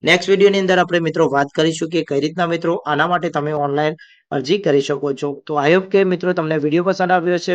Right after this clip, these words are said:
વીડિયો પસંદ આવ્યો હોય તો તમારા ખેડૂત મિત્રો સાથે આ વીડિયોને વધુમાં વધુ શેર કરો અને આવી જ ખેડૂત ઉપયોગી માહિતી મેળવવા માટે ઓનલાઈન સોલ્યુશન YouTube ચેનલને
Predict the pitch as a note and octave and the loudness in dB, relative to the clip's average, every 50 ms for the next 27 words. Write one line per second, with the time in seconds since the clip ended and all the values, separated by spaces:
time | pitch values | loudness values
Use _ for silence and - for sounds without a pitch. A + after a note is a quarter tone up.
0 | E3 D3+ D#3 C#3+ D#3 F3 F3+ F#3+ F#3 F#3 F3 F3 F#3 E3+ D#3+ F3 F3 F3 F#3+ F#3+ | -2 -2 -2 0 0 0 0 -2 -2 -2 0 0 0 0 2 0 0 0 -2 -4
1 | _ _ _ _ _ _ _ - E3+ F3 E3+ F3 F3 E3+ F3 E3+ - D#3 D3 E3 | _ _ _ _ _ _ _ -6 -2 0 4 6 6 6 6 4 2 0 2 2
2 | F3+ F3 E3+ D#3 E3+ E3+ E3 D#3+ D3+ C#3+ C#3+ D#3+ D#3 C#3+ C3+ C#3 C#3 D3 F3 F3+ | 0 0 -2 -2 0 0 0 0 -2 -2 0 -2 -2 0 0 0 0 2 2 2
3 | F#3 F3+ D#3 D3 C#3 D3 D3 D3 C#3+ C3+ C#3 B2+ D#3 F#3+ G#3+ - - E3+ F3 F3+ | 2 2 0 0 0 2 0 0 0 -2 -2 0 0 0 0 0 0 0 0 2
4 | F3 F3+ F3+ F#3 F#3+ F#3+ F#3+ _ _ _ _ _ - D#3 D3+ D3 C#3 C#3+ F3+ G3 | 0 0 0 0 -2 -4 -6 _ _ _ _ _ -4 0 0 2 2 2 2 0
5 | F#3 F#3 F#3 F3 F3+ F#3 F#3 F#3 D#3+ D#3+ E3+ D#3+ D#3 E3+ D#3+ D3 C3+ B2+ C#3+ C#3+ | 2 0 0 2 2 2 2 0 0 0 -2 0 0 0 -2 0 -4 -4 -4 -4
6 | F#3 F3 E3+ E3+ E3+ E3+ E3 E3 E3 D#3+ D#3+ D#3+ D#3+ F3 F3+ F3 - C3 C3 C3+ | -2 -2 -2 -2 -2 0 0 0 0 2 0 0 0 -4 -6 -6 -8 -8 -6 -2
7 | D3 D#3+ E3 D#3 D#3+ D#3 D3 D#3 D3+ D#3 D#3+ D3 C#3 C#3 C3 F3 F3+ F#3 F3+ F3+ | -2 -2 -2 -2 -2 -2 0 0 0 0 -2 -2 -2 -4 -2 -4 -4 -2 -2 -2
8 | E3+ E3 E3+ E3+ E3 E3 | -2 0 -2 -2 -2 -2